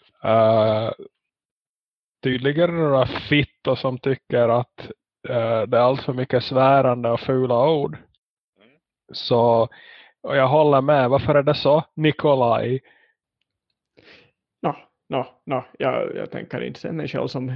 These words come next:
Speaker 3: en ensam skyldig här.
Speaker 1: Nej, det är ju publiken som gör det. Jag tror,
Speaker 2: Mm.
Speaker 1: a-, samma, samma så sammanfattar det hela i att kan ni,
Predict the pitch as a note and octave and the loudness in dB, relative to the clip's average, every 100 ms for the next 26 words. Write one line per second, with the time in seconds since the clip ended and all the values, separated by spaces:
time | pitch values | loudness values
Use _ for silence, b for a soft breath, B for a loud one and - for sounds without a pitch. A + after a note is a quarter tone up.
0 | - - - - D3+ _ b b - D3+ | -8 -10 -10 -14 -18 _ b b -2 -2
1 | - D#3 C#3 - D3 A#2+ C#3 C#3+ - - | -2 -4 -4 -2 -2 -2 -4 -4 -8 -10
2 | B B B - F3+ B2 G2 B2+ A#2+ A2+ | B B B -12 -6 -4 -4 -6 -4 -4
3 | A#2 A#2+ A#2+ A#2+ - B2+ G#2 G#2+ D3 F3+ | -4 -4 -4 -6 -8 -10 -6 -6 -2 -2
4 | E3 - A#2 A#2 A2 - C3+ B B B | -2 -2 -6 -4 -4 -4 -8 B B B
5 | B _ _ G2 A2+ C3 B2 B2 A#2+ A#2+ | B _ _ _ -10 -6 -6 -6 -6 -6
6 | G#2 - B2+ D3+ F3 - - B2+ D3+ F3+ | -6 -4 -4 -2 -2 -2 -4 -2 0 2
7 | D#3+ C#3 - C#3 C3 - - _ _ _ | 2 0 0 2 2 0 -6 _ _ _
8 | _ - D3+ C3+ B2 A#2+ A#2+ - B2+ B2 | _ -2 0 2 2 0 -2 -2 0 2
9 | A#2+ A2+ A2 G#2+ - - - - _ _ | 2 0 -2 -2 -2 -4 -6 -20 _ _
10 | _ _ - B2 B2+ | _ _ -6 -4 -4